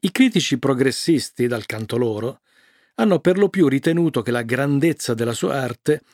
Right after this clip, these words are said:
sia il risultato automatico della sua fede politica. È dunque pertinente chiedersi in che modo esattamente il suo socialismo si manifestasse nei suoi dipinti, in che modo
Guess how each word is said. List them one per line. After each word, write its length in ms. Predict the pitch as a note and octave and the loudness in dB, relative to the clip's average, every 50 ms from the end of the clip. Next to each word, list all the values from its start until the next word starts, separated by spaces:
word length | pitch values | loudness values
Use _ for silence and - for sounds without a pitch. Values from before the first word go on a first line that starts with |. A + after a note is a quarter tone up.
| _ _ _ _ | _ _ _ _
sia 180 | - - A3 E3 | 0 2 4 4
il 80 | D3 | 4
risultato 640 | C#3+ D#3+ E3+ F#3 G#3+ F#3 - - B2+ B2 A#2 - B2 | 4 2 2 2 2 2 2 0 -2 -2 -2 -2 -2
automatico 880 | C#3+ D#3+ D#3 - E3 C#3 B2 A#2 A2+ A2 - A#2 G#2+ - - A#2 A2+ - _ - - - _ _ | 0 0 0 0 0 0 0 -2 -4 -4 -6 -6 -6 -4 -4 -4 -4 -6 _ -20 -20 -20 _ _
della 200 | _ C3 B2+ B2+ | _ -2 -2 0
sua 160 | - - A#2+ | 0 0 0
fede 280 | - - C3+ A#2 A#2+ A2+ | 0 0 0 0 0 -2
politica. 680 | - A2+ G#2+ G#2 G#2 F#2+ - G#2 - - G#2 F#2 - _ _ _ _ _ _ _ _ _ _ _ _ _ _ _ - - _ _ | -2 -4 -4 -4 -6 -10 -12 -12 -10 -10 -12 -12 -12 _ _ _ _ _ _ _ _ _ _ _ _ _ _ _ -20 -20 _ _
È 100 | - C3 | 0 2
dunque 240 | B2+ D3+ C3+ C#3+ | 2 4 4 4
pertinente 580 | A#2+ - B2 A2 - C3 B2+ C3 C3 B2 - B2+ | 2 2 -2 -2 0 0 0 0 0 0 -2 -4
chiedersi 760 | - - C#3 C#3+ C#3+ C3+ C#3 C3+ A#2+ - - - B2+ B2 A#2+ - _ _ _ _ _ _ _ | -2 0 0 0 2 2 0 -2 -2 -4 -2 -2 -2 -2 -2 -4 _ _ _ _ _ _ _
in 200 | - C3+ B2+ B2 | -2 0 0 0
che 160 | - - D3 | 2 2 2
modo 560 | D3 C#3+ C#3 C#3 C#3 C#3 C#3 C3 D3 D3+ F3 - | 2 2 2 2 2 2 2 2 2 2 0 0
esattamente 1000 | - B2 A2 B2 A#2 - - C3+ C3 B2+ A#2 A2+ A2 A2+ G#2+ - - C3 B2+ | -4 -4 -4 -4 -4 -2 -2 -2 0 0 -2 -2 -2 -4 -6 -4 -2 -2 0
il 220 | C3+ - E3+ C3 A2 | 0 -2 -4 -6 -6
suo 300 | - - C3+ B2+ B2+ A#2 | -4 -2 0 0 0 0
socialismo 680 | - B2+ - C#3 C#3 C3+ C3 C3 B2+ B2 C3 C3+ C3 A#2 | 0 -2 0 0 0 0 0 0 0 0 0 0 0 0
si 120 | - C3+ | 0 -2
manifestasse 800 | B2 A#2+ A#2+ A2 - B2+ A2+ - - - B2+ B2 A#2 - - B2+ | 0 0 -2 -2 -2 -4 -4 -4 -4 -4 -4 -4 -2 -2 -2 -2
nei 100 | B2 A#2+ | 0 -2
suoi 200 | A2 - A#2+ A#2 | -2 -2 -2 -2
dipinti, 600 | B2+ B2 - F3 D#3 B2 A#2 G#2+ - A2+ G2+ - - _ _ _ _ _ _ _ _ | -2 0 2 2 2 2 0 -2 -4 -8 -10 -10 -12 _ _ _ _ _ _ _ _
in 220 | C#3 C#3+ D3 B2 | 0 0 0 0
che 140 | - - D#3+ | 2 0 2
modo 520 | D#3+ D3+ D3+ D3 D3+ D3+ D#3 F3 F3 - | 2 2 2 2 2 2 2 2 0 0